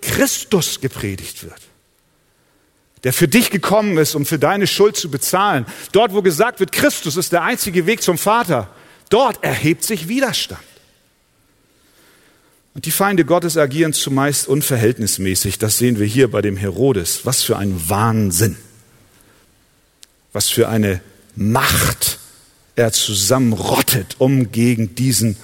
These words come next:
Apostel vorzugehen. Schauen wir ab Vers vier. "Und als er ihn festgenommen hatte, warf er ihn ins Gefängnis." Das ist das Erste.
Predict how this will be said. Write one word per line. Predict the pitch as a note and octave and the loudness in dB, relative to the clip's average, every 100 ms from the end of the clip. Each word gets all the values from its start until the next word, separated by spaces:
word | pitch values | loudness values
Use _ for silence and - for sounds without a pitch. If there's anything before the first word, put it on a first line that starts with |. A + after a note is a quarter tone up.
| - | -12
Apostel | - G2 - A#2+ - - G2+ | -10 -10 -2 0 0 0 -2
vorzugehen. | - A#2+ A2+ - G#2+ G2 G2 F#2+ - - | 0 2 2 0 -4 -2 -2 -2 -10 -4
Schauen | - B2+ A2+ | 0 2 2
wir | G#2 | 0
ab | |
Vers | - A#2+ A2 | 0 0 0
vier. | - E3 A2+ | 0 2 2
"Und | A2+ | 2
als | C3 C#3 | -2 0
er | A#2+ | 0
ihn | A2 | 0
festgenommen | G3 F#3 - B2 A2 A2 | 0 0 0 0 0 -2
hatte, | B2 D3 D3 - - - | 2 0 0 -8 -20 -18
warf | D3 A2+ A#2+ A#2+ D3 | -10 -2 0 2 2
er | |
ihn | A#2+ C#3 | 2 4
ins | C3+ | 0
Gefängnis." | - C#3 C3 G2 F2 - | 0 -2 0 -2 -4 -4
Das | G2+ | -4
ist | A#2+ | 0
das | G#2+ | 0
Erste. | G2 - G2 | 0 -2 -6